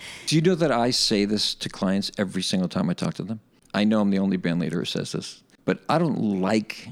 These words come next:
when my band gets fed. I'm paying them incredible amounts of money.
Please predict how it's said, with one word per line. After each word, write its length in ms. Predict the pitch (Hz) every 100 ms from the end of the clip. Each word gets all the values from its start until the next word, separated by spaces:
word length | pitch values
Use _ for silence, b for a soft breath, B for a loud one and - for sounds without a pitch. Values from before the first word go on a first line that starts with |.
| -
when 220 | 98 92
my 100 | 92
band 300 | - 92 92
gets 240 | - -
fed. 320 | - 80 - - _ - -
I'm 200 | 98 95
paying 380 | - 120 117 113
them 160 | 98
incredible 640 | 95 - - 131 147 117 101
amounts 300 | 95 101 -
of 100 | -
money. 320 | - -